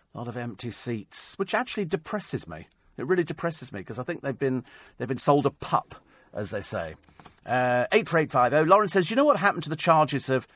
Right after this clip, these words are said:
sex outside of marriage in the Dubai case? Even if the sex was consensual, it was still outside of marriage." Well, I thought that as well. I didn't quite,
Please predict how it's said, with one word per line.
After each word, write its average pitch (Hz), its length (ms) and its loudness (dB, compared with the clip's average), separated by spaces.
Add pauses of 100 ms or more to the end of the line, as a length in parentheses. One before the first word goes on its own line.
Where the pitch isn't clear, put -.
(400)
sex - 380 0
outside 131 380 2
of 113 80 -4
marriage 127 400 4
in 95 40 -6
the 95 80 -6
Dubai 90 380 -4
case? 80 420 -8
Even 202 200 -2
if 185 80 -2
the 147 80 -4
sex - 260 -6
was 131 140 -8
consensual, 143 520 -4
it 113 60 -8
was - 80 -12
still 139 200 -4
outside 131 320 0
of 127 60 -8
marriage." 147 380 -4 (300)
Well, 302 200 2
I 370 60 6
thought 226 280 4
that 104 180 4
as 139 100 -2
well. 220 160 2
I 220 80 0
didn't 240 140 -8
quite, 131 240 -2